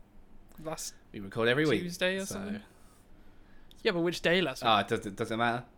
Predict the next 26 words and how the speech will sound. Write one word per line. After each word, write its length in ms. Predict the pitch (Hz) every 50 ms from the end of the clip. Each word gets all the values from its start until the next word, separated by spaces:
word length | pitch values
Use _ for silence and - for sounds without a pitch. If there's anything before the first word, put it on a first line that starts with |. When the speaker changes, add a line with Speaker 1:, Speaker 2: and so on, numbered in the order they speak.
| - -
Speaker 2:
Has 180 | 113 127 123 131
anything 260 | 135 135 127 139 123
drastic 280 | 113 143 127 - 120
happened 240 | 127 135 127 135 131
in 80 | 131 127
your 100 | 127 127
life 220 | 127 127 131 131
in 60 | 131
the 40 | 127 120
last 220 | 131 131 - -
<laughs> 80 | 127 113
seven 220 | - 135 120 120
days? 260 | 120 120 127 139 131 - -
I 80 | 120
think 180 | 113 - 101 90
not. 140 | 95 90 82 - - - - - - - - - - - -
Speaker 1:
Um, 3000 | 190 190 185 180 180 180 180 180 175 170 170 165 165 160 156 151 156 156 151 151 147 147 143 143 143 143 143 143 143 143 143 143 143 139 139 139 135 135 135 135 135 135 135 135 135 131 131 131 131 131 131 131 131 131 131 131 135 135 139
I, 120 | 139 135
I 120 | 135 135 127 - - - - - - 143 143 139 135 131 135 - - - - - - -
stroked, 420 | - - - 160 147 135 - - -
I 40 | 160
stroked 520 | - - - - - - - 170 165 -
a 40 | 147
dog. 340 | 131 - 151 160 180 185 - - - - - - - - - - - - -
Speaker 2:
Wow. 320 | 95 95 92 87 - - - - - - - - - - - - - - - - - - - - - - - - - -
You, 160 | 139 -